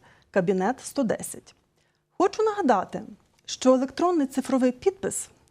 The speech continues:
використовується фізичними і юридичними особами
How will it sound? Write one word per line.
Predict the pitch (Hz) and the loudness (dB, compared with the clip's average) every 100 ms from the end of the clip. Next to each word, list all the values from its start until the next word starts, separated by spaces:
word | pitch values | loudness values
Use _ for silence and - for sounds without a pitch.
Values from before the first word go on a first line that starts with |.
| _ | _
використовується | 226 254 254 349 359 359 - 269 | 0 0 2 2 2 0 0 0
фізичними | 277 226 262 247 - 185 180 - | 0 2 2 2 -2 -4 -4 -2
і | 202 | 0
юридичними | 220 247 208 202 196 208 214 226 | 2 0 0 0 -2 -2 -2 -2
особами | 269 - 302 330 | -4 -2 0 0